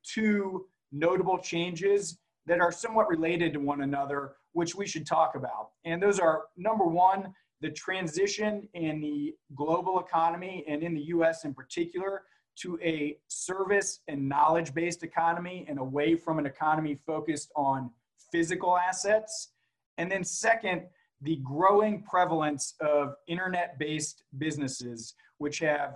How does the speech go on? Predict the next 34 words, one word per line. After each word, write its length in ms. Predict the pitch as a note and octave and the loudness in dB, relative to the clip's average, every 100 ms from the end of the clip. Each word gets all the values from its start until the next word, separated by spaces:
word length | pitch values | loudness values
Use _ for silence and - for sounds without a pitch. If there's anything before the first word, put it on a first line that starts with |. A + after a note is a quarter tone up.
| - | -10
strong 680 | - - E3+ F3+ F#3+ F#3 D#3 | -12 -8 4 6 8 6 2
network 420 | F3 F#3 F3+ F3+ | 2 2 -2 2
economics 880 | E3+ - D#3+ D#3 D#3+ D#3+ D#3+ - - _ _ D#3+ | 0 0 0 2 4 4 0 -4 -14 _ _ -8
and 180 | D#3 D#3+ | -4 0
more 240 | F3 D3+ | 2 2
winner-take-most 1120 | C#3 F3+ F#3 - F#3+ E3 D3 D3+ E3+ E3 - | 0 -2 -2 -2 -4 -4 0 2 2 0 -4
or 80 | C3+ | -6
winner-take-all 1080 | C3 E3 D#3+ D#3+ D3 D#3 D3+ D3+ D3+ C3+ - _ - | -4 -2 -4 -2 -4 2 6 8 6 4 -4 _ -2
type 280 | D3+ D3 - D#3+ | 0 0 -4 -6
of 320 | C#3+ C3+ B2 B2+ | -4 -4 -6 -4
dynamics. 800 | C3+ C3+ C#3+ C#3+ A2+ - - - _ _ _ _ _ _ _ - | -2 0 -2 -2 -8 -16 -18 -18 _ _ _ _ _ _ _ -6
So 440 | G#3 G3 F#3+ - - _ - | 0 2 0 -4 -14 _ -6
I'm 80 | E3 | -2
gonna 120 | A#3 | 0
start, 500 | - - G3+ F#3+ - E3+ | -2 0 4 4 0 -2
uh, 40 | |
and 260 | D3+ D3 C#3+ | 0 0 0
talk 200 | F#3 F3 | 0 0
a 40 | |
little 180 | E3+ E3+ | 0 0
bit 120 | D#3+ | 0
about 240 | D3 C#3+ - | -2 -4 -4
that 180 | - | -4
shift 480 | - - F#3+ F#3+ - | -6 -6 -4 -4 -4
in 100 | D#3 | -4
the 120 | D3 | -2
economy. 680 | B2+ - C#3+ D3 C3+ A#2 G#2+ _ _ _ - | -4 -2 0 0 -2 -12 -18 _ _ _ -16
So 240 | - F#3+ | -6 -4
we've 260 | F#3+ G#3 G#3 | -2 -4 0
had 220 | A#3 B3 | 2 4
this 140 | A3 | 4
shift 320 | - G#3 - - | 2 0 0 0
away 560 | D3+ C3+ C#3+ E3+ F3+ F3 | 0 0 -2 0 0 -2
from 340 | - D3+ | -2 -4